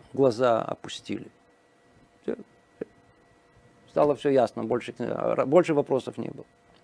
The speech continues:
То, это надо знать, что, э, то, что необходимо давать. Кто хочет больше, кто может, и так далее. Сердце, да, действительно, от всего сердца, это не за счёт своей семьи, может даже больше дать до четверти,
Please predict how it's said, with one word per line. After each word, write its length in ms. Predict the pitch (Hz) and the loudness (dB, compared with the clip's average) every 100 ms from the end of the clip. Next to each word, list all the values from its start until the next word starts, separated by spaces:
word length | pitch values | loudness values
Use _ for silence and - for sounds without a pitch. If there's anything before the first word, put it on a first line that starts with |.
| _ _ _ _ _ _ _ _ _ _ _ _ _ - | _ _ _ _ _ _ _ _ _ _ _ _ _ 0
То, 140 | 190 - | 0 4
это 640 | - 214 247 220 226 - - - | 4 8 8 8 2 -4 -12 -16
надо 320 | - 214 233 214 | -2 2 2 2
знать, 260 | 226 - | -2 -4
что, 400 | - - - - - - - | -6 -4 -4 -6 -10 -18 -20
э, 680 | - - - - - - - | -20 -20 -20 -20 -20 -20 -4
то, 100 | 196 | 0
что 140 | 185 190 | 2 2
необходимо 500 | 180 185 160 160 143 | 2 2 4 4 4
давать. 320 | 127 104 - _ _ | 2 -2 -8 _ _
Кто 200 | - 185 | 4 6
хочет 260 | 185 170 98 | 8 4 0
больше, 400 | 104 190 208 - | 6 8 8 2
кто 180 | - 98 | -6 -6
может, 420 | 101 196 165 131 | 2 2 2 -2
и 20 | |
так 140 | 101 - | -6 4
далее. 320 | 202 196 - | 4 4 -2
Сердце, 360 | - 196 202 165 | -2 -2 -2 -6
да, 140 | 147 | -6
действительно, 540 | 135 123 185 185 135 | -8 -4 -4 -2 -4
от 60 | 113 | -6
всего 180 | - 113 | -4 -2
сердца, 420 | - 202 175 135 | 2 2 2 -2
это 200 | 117 110 | -2 -2
не 320 | 117 135 147 | -2 0 -2
за 100 | 117 | -2
счёт 200 | - 135 | -4 -4
своей 160 | 139 139 | -2 -4
семьи, 340 | - 214 262 | 0 0 2
может 240 | 175 143 165 | 0 -2 0
даже 220 | 165 160 | 0 0
больше 300 | 147 165 175 | -2 -4 0
дать 240 | 240 127 | 0 2
до 120 | 123 | 0
четверти, 520 | 139 110 - - - | 0 -2 -4 -10 -18